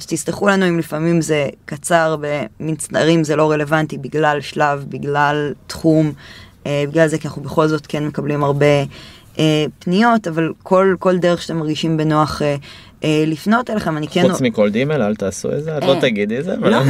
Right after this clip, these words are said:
Speaker 2: <laughs>
Speaker 1: אני
Speaker 2: שאלת.
Speaker 1: הפעמים היחידות שאני לא עונה לקולד אימייל זה שיש לי סיבה רצינית לחשוד שזה מס קולד
Speaker 2: אוקיי.
Speaker 1: אימייל. מ-, לא, לא זוכרת פעם שלא עניתי לקולד אימייל שהיה לא,
Speaker 2: הביוז
Speaker 1: שהיה
Speaker 2: עליו.
Speaker 1: פרסונלי. אמ, אבל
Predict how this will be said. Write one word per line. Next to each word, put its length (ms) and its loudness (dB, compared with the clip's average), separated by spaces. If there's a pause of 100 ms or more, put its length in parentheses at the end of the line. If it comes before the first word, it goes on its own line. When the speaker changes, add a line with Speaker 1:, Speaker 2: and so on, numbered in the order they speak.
(120)
Speaker 2:
<laughs> 200 4
Speaker 1:
אני 460 4
Speaker 2:
שאלת. 380 2 (960)
Speaker 1:
הפעמים 520 2
היחידות 480 0
שאני 360 -4
לא 380 4
עונה 300 0
לקולד 440 -2
אימייל 300 6
זה 100 2
שיש 240 0
לי 60 -2
סיבה 320 0
רצינית 340 -2
לחשוד 360 -2
שזה 540 -4 (180)
מס 580 0 (120)
קולד 220 2
Speaker 2:
אוקיי. 180 2
Speaker 1:
אימייל. 180 0 (280)
מ-, 140 0 (360)
לא, 480 4 (360)
לא 220 4
זוכרת 440 0
פעם 240 -2
שלא 180 -4
עניתי 300 -2
לקולד 280 0
אימייל 200 -4
שהיה 200 -2
לא, 120 2
Speaker 2:
הביוז 140 -2
Speaker 1:
שהיה 140 2
Speaker 2:
עליו. 100 -2
Speaker 1:
פרסונלי. 580 -2 (760)
אמ, 60 4 (460)
אבל 600 2